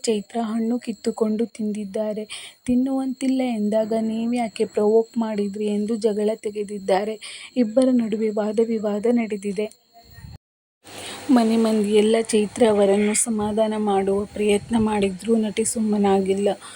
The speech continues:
ಮಂಜು ಜೊತೆ ಚೈತ್ರ ವಾದಕ್ಕಿಳಿದಿದ್ದಾರೆ. ಮನೆಯವರೆಲ್ಲ ಸುಮ್ಮನೆ ಚೈತ್ರ ಮುಖ ನೋಡ್ತಾ ನಿಂತು ಬಿಟ್ಟಿದ್ರು. ಪ್ರೊಮೋ ನೋಡಿದ ನೆಟ್ಟಿಗರು "ಇದು just ಸ್ಯಾಂಪಲ್ ಅಷ್ಟೇ, ಮುಂದೆ ಇದೆ ಮಾರಿ ಹಬ್ಬ" ಅಂತ ಕಾಮೆಂಟ್ ಮಾಡಿದ್ದಾರೆ.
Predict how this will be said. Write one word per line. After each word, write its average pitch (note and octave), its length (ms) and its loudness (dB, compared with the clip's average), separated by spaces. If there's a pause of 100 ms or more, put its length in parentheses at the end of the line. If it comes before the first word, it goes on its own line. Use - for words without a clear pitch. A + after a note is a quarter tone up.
(180)
ಮಂಜು A3+ 340 4
ಜೊತೆ G#3+ 320 2
ಚೈತ್ರ G3+ 440 -2
ವಾದಕ್ಕಿಳಿದಿದ್ದಾರೆ. G3+ 1120 -2 (120)
ಮನೆಯವರೆಲ್ಲ A3 800 4
ಸುಮ್ಮನೆ G#3 520 0
ಚೈತ್ರ G3+ 440 -2
ಮುಖ G#3 300 -2
ನೋಡ್ತಾ G#3 440 2
ನಿಂತು G3+ 320 -2
ಬಿಟ್ಟಿದ್ರು. F#3+ 580 -6 (440)
ಪ್ರೊಮೋ B3 400 6
ನೋಡಿದ G#3+ 420 0
ನೆಟ್ಟಿಗರು G#3 560 -2
"ಇದು G3+ 260 0
just G3+ 300 2
ಸ್ಯಾಂಪಲ್ G#3 520 -2
ಅಷ್ಟೇ, G#3 320 -4
ಮುಂದೆ G#3 380 -4
ಇದೆ G#3+ 240 -6
ಮಾರಿ G3+ 300 -2
ಹಬ್ಬ" G3+ 360 -8
ಅಂತ G3 220 -6 (100)
ಕಾಮೆಂಟ್ G3+ 420 -2
ಮಾಡಿದ್ದಾರೆ. G3 680 -2